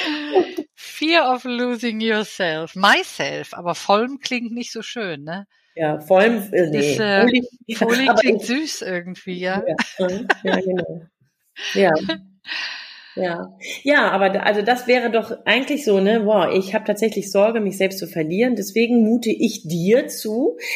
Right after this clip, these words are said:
Speaker 2: dass ich just zu diesem Samstag nicht kann.
Speaker 1: Ja, sehr cool. Und dann kannst du natürlich jetzt schön angreifen, ne, als, als Gegenüber, ne? <laughs> Ja.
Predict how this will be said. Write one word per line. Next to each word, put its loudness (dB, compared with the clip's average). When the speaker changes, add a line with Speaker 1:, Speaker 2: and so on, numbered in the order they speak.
Speaker 2:
dass 4
ich -2
just 2
zu -6
diesem 0
Samstag 0
nicht -8
kann. -20
Speaker 1:
Ja, -8
sehr -4
cool. -6
Und 0
dann 2
kannst -4
du -6
natürlich -2
jetzt -4
schön 0
angreifen, -2
ne, -4
als, -2
als -2
Gegenüber, -6
ne? -6
<laughs> 0
Ja. -2